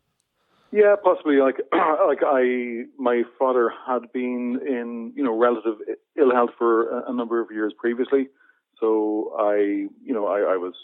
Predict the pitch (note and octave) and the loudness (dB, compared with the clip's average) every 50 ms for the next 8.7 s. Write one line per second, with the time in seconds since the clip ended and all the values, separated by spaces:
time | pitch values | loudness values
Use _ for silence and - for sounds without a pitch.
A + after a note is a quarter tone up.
0 | - - - - - G#2 G#2 F#2 C#2+ A1+ - - - F#2 F2 E2+ E2 - - F#2+ | -20 -20 -20 -20 -20 -14 -10 -10 -8 -8 -6 -6 -6 -6 -4 -6 -6 -8 -8 -8
1 | F#2+ F2 - F#2+ F#2 G2 G#2 - - G2 F2+ G2+ G#2 G2+ G2 F#2+ - - G2 F#2 | -6 -4 -4 -2 -2 -2 -2 -2 -4 -6 -4 -2 -2 -4 -4 -6 -8 -8 -6 -2
2 | F2+ F2+ E2+ E2 - - - - E2 E2 F2 - F#2+ F#2+ F#2 F2+ G2 F#2 F#2 F2+ | 0 0 0 0 -2 -6 -14 -12 -8 -6 -2 2 2 2 2 2 0 0 -2 -2
3 | - _ - - - - - - _ _ - G#2+ G2+ G2 F#2+ G2 - G#2 G#2 F#2 | -4 _ -18 -20 -20 -20 -20 -20 _ _ 2 4 6 8 6 6 6 4 2 0
4 | F#2+ F2+ - G2 F#2 F2 - F2+ - - - G2+ F#2 F2+ F2 F#2 F2 F2 F2+ F#2+ | -2 -2 -2 -2 -2 -2 -6 -12 -16 -14 -12 -12 -12 -10 -10 -10 -10 -10 -10 -12
5 | F2+ E2 D#2+ - G2 F#2 F2+ F2+ F2 F2 F2 - E2 F2 - - - F2 F#2 F#2 | -12 -14 -12 -10 -10 -8 -8 -8 -8 -8 -6 -4 -4 -4 -4 -6 -10 -12 -12 -8
6 | F2 F#2 F2 F2 E2+ E2+ E2 - - F2+ E2 E2+ - - F2+ F2+ F2+ E2 - E2+ | -6 -6 -6 -4 -4 -4 -4 -4 -6 -8 -10 -10 -12 -14 -12 -12 -10 -12 -12 -16
7 | - - - E2+ E2+ E2+ - - F2+ F2+ F2 E2+ - _ _ _ _ _ _ _ | -20 -16 -14 -12 -12 -6 0 2 4 4 4 2 0 _ _ _ _ _ _ _
8 | _ _ _ - F2+ F2+ E2+ E2+ E2+ D#2+ E2 F2+ F2 F#2 | _ _ _ -4 -4 -2 -2 -2 -2 -4 -4 -2 -2 -2